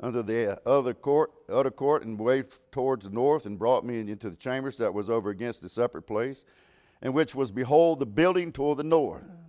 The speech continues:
before the length and a hundred cubits, and was a north door, and the breadth was fifty,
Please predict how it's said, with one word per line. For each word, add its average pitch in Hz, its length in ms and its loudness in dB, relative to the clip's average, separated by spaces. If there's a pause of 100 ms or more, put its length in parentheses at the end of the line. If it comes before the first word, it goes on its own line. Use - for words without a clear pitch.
before 131 380 0
the 117 100 0
length 147 360 0
and 110 140 -6
a 101 140 -6 (160)
hundred 147 320 -2
cubits, 143 400 -6
and 107 120 -8
was 101 200 -4
a 95 40 -8
north 127 400 -2
door, 139 360 0
and 110 120 -8
the 95 140 -6
breadth 127 340 0
was 107 200 -10
fifty, - 380 -8